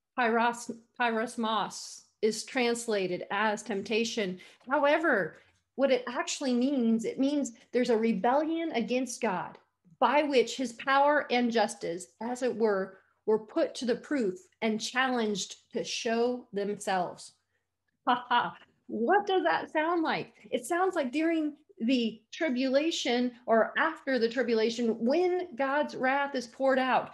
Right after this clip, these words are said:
you know, they are challenging God. They are, are saying, "Oh, are you powerful?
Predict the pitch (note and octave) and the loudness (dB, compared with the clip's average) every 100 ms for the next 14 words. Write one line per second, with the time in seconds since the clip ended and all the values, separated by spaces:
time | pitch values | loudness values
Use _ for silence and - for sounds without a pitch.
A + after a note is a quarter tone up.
0 | - - B3+ A3 G3+ A#3 A3 G#3+ G3 - | -10 2 6 6 6 6 6 2 0 -8
1 | - C4+ D#4+ D#4+ C4 G#3+ G3 F#3 F#3+ G#3 | -12 -8 -4 0 0 0 -2 -4 -2 -2
2 | G#3+ F3+ D#3+ - _ _ A3 A3 G3+ - | 0 -2 -4 -12 _ _ 0 2 2 -2
3 | G#3 G#3 G3+ - A3+ G#3 - - F4 C#4+ | -2 -2 -2 -2 0 -2 -4 -4 0 0
4 | D#3 - _ _ _ - C4 F4 E4+ F#4+ | 0 -10 _ _ _ -2 2 4 2 0
5 | D#4+ E4 E4+ E4+ G4 | -4 -2 -4 -4 -10